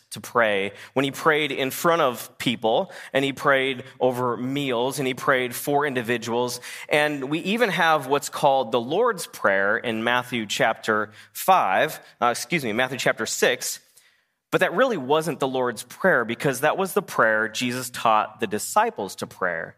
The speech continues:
to pray. And in that prayer was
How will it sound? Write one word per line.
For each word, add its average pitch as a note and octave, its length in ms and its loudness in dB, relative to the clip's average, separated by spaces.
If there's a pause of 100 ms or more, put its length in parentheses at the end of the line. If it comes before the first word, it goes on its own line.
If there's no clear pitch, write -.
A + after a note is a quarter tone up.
(120)
to A#2+ 100 0
pray. F#2 460 -2 (280)
And B2+ 220 0
in A3 200 4
that B2+ 500 -2
prayer A2+ 580 0 (260)
was B2+ 540 2